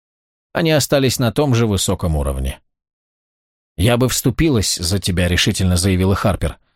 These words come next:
«Чего бы мне это ни стоило». «Не сомневаюсь. Жаль, что таких, как ты, мало». «Вот, возьми».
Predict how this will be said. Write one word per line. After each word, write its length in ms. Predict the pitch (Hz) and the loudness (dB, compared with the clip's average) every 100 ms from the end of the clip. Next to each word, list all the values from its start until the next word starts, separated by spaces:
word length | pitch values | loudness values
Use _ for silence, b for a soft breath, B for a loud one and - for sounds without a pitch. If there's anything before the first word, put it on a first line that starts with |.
| _ _ | _ _
«Чего 300 | - 143 131 | 0 2 2
бы 120 | 104 | 2
мне 200 | 104 101 | 0 0
это 120 | 92 104 | 0 0
ни 100 | 107 | 0
стоило». 520 | - 147 80 69 - _ _ _ _ _ _ _ _ _ - | 0 -2 -2 -4 -10 _ _ _ _ _ _ _ _ _ -6
«Не 180 | - 147 | -2 -2
сомневаюсь. 840 | - 170 165 170 78 71 - - | 0 -2 0 0 -2 -4 -8 -6
Жаль, 360 | 78 85 135 - | -2 0 0 0
что 180 | - - | -4 -2
таких, 360 | 90 - 90 | -4 -2 -4
как 220 | - 92 - | -2 -4 -2
ты, 140 | 85 | -2
мало». 420 | 80 80 67 65 _ _ _ _ _ _ _ _ _ _ _ _ - | 0 0 -2 -6 _ _ _ _ _ _ _ _ _ _ _ _ -2
«Вот, 260 | 107 143 123 | 0 2 2
возьми». 440 | 110 104 92 | 0 2 0